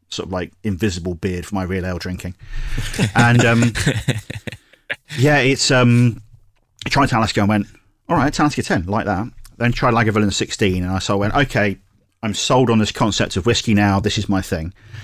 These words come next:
And I continued working in the bar for a bit, went to go and work in I T. Uh, I was a computer programmer, um, in the city for a, not for a bank, for a company who made a lot of money out of banks. So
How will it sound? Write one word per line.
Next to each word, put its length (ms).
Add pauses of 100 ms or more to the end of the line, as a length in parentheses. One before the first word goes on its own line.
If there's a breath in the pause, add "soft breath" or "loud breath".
(280 loud breath)
And 600
I 120
continued 280
working 280
in 100
the 60
bar 280
for 160
a 40
bit, 380
went 260
to 60
go 100
and 120
work 220
in 80
I 140
T. 400 (400)
Uh, 360
I 140 (160)
was 160
a 20
computer 340
programmer, 600 (600 soft breath)
um, 420 (140)
in 100
the 60
city 400 (100)
for 320
a, 320
not 180
for 100
a 40
bank, 360 (160)
for 120
a 40
company 260
who 40
made 140
a 40
lot 100
of 60
money 260
out 180
of 80
banks. 420
So 300